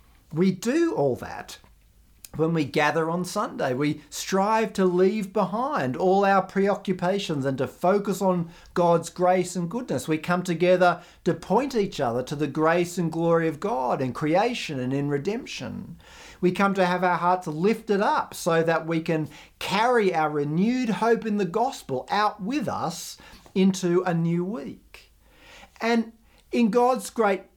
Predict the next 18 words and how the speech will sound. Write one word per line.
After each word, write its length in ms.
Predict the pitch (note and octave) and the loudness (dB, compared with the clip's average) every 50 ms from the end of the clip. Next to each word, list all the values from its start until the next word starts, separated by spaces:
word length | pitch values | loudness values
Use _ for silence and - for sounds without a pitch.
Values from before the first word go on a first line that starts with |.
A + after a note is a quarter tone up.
| _ - | _ -14
pattern, 840 | - - - C4 E4 D#4+ - - G2+ - G#2 C3+ G#3 B3 C4 - - - - - - | -12 -6 -4 -2 -2 -2 -4 -6 -8 -6 -6 -4 -4 -4 -6 -8 -12 -20 -20 -18 -8
that 220 | - G#3+ A3+ - - | -4 -2 -2 -2 -2
recalibration 1300 | A3 A3 A#3+ C4 A#3+ F#3+ - G3 G3+ G3+ G3 F#3+ E3 E3+ F3+ F#3 G#3 B3 C4+ B3+ - - C3+ A2 A#2+ - - - | 0 2 2 2 0 0 -2 -2 0 0 0 0 0 2 2 2 2 0 -2 -4 -6 -8 -6 -6 -6 -8 -8 -2
is 220 | - F#3+ F3+ F3+ | 2 2 2 4
not 400 | G3+ A#3 C4+ C#4 C4+ - - - | 2 2 2 0 0 -2 -6 -4
just 320 | - G3 F3+ E3 - - D3+ | 0 2 2 2 0 -4 -10
once 460 | C#3+ C#3 E3+ F3 F3+ F3+ F3+ - F3 | -4 0 2 2 2 0 -2 -6 -6
a 60 | C#3+ | -4
year, 400 | C#3 D#3+ F#3+ A3+ C4+ B3+ F3+ C#3 | -2 -2 -2 0 0 0 0 0
it's 160 | C3+ C3+ - | 0 -2 -2
not 160 | F#3 G3 F#3+ | -2 -2 0
just 240 | - F#3+ E3 - - | 0 0 0 -2 -4
once 480 | C#3 B2+ D3+ E3 F3 E3+ - - - - - | -4 -2 0 0 0 -2 -6 -12 -16 -10 -6
a, 100 | C3 C3 C3 - - _ - | -4 -4 -4 -6 -12 _ -6
a, 120 | - C3 - | -6 -4 -4
a 80 | C#3+ C#3 | -4 -4
month, 400 | C3 C#3+ F3+ A3+ - C#3+ - D3+ | -2 -2 0 0 0 -2 -4 -6
it's 220 | D3+ - - - | -8 -10 -10 -16